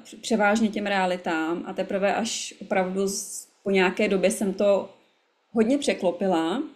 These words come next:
V podstatě jsem se rozhodla, že úplně, téměř úplně opustím takové te-,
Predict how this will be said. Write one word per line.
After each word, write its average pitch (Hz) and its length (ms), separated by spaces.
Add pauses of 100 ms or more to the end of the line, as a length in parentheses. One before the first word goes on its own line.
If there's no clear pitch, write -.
(580)
V - 20
podstatě 220 320
jsem 220 160
se 233 140
rozhodla, 208 300
že 226 160
úplně, 208 520 (420)
téměř 220 360
úplně 214 340
opustím 220 460
takové 208 340
te-, 220 140